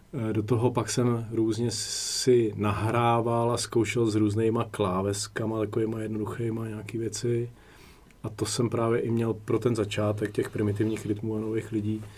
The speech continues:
Ale ni-, ale je to všechno jako pokus, omyl a,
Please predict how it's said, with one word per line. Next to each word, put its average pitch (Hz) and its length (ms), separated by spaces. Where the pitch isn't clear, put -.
Ale 110 240
ni-, 113 160
ale 113 240
je 113 80
to 110 160
všechno - 300
jako 113 160
pokus, - 460
omyl 113 680
a, 104 500